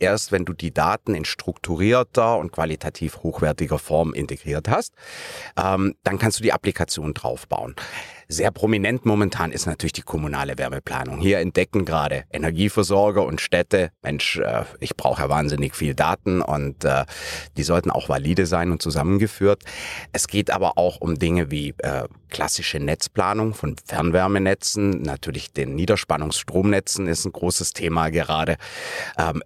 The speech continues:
bis hin zu, äh, C O zwei, also Emissionsberechnungen, also der Treibhausgasbilanz.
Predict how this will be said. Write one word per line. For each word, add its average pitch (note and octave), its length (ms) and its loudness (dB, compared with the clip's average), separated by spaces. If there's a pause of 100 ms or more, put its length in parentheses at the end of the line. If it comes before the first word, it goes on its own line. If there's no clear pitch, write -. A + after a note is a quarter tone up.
bis - 220 0
hin A2+ 320 4 (320)
zu, G2+ 440 4
äh, F2 340 4 (160)
C F2+ 500 0
O E2+ 140 -2
zwei, F2+ 720 0
also D#2 240 -4 (260)
Emissionsberechnungen, E2+ 1400 0
also C2+ 180 -6
der D#2+ 140 0
Treibhausgasbilanz. - 1400 -4